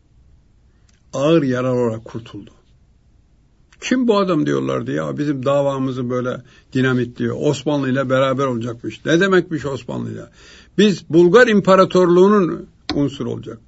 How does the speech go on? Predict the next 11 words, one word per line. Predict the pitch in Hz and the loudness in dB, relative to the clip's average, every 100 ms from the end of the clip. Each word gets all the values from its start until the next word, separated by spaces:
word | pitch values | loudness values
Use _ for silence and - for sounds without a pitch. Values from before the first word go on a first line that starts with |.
| _ _ _ _ 143 | _ _ _ _ -6
Bir | 156 | -2
adam | 147 143 123 | -2 -2 -6
Osmanlı'ya | 135 123 - 147 139 117 104 | -8 -6 -4 -2 -2 -4 -4
bağlan | 135 147 135 | -2 -2 -4
da | 110 | -6
şerefin | - - 123 123 131 | -8 -6 -4 -2 -2
artsın. | 123 - - - _ _ - _ _ _ _ _ _ - - _ _ _ - - - _ - - _ _ - - - | -4 -6 -14 -20 _ _ -20 _ _ _ _ _ _ -20 -20 _ _ _ -20 -20 -20 _ -20 -20 _ _ -20 -8 -2
Bulgar'ın | 139 135 135 123 | 0 0 0 -2
kurduğu | 135 120 123 117 | -4 -4 -4 -2
devletler | 117 120 120 127 117 | -2 -2 -4 -6 -2
belli. | 147 170 165 | 0 0 -4